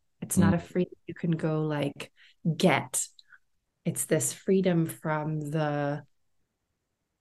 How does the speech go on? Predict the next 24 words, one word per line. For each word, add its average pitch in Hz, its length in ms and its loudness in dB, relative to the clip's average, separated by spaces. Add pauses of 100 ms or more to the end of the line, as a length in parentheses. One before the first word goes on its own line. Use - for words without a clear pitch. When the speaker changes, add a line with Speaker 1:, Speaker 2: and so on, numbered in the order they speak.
(320)
Speaker 1:
pain 185 600 2 (240)
that - 100 -4
we 170 140 2
experience 160 580 -2
of 156 100 -6
being 147 220 -4
human. 147 540 -4
It's - 180 -8
freedom 165 520 -2
from 156 600 -4 (1400)
the 160 160 2
mental 160 720 2
noise 143 1080 -2 (720)
that 160 120 2
I 160 100 4
think 156 200 0
so 185 140 0
many 151 240 0
of 156 100 -4
us 147 160 0
spend 147 280 -2
our 147 120 0
lives, 147 380 -2
like, 147 300 -4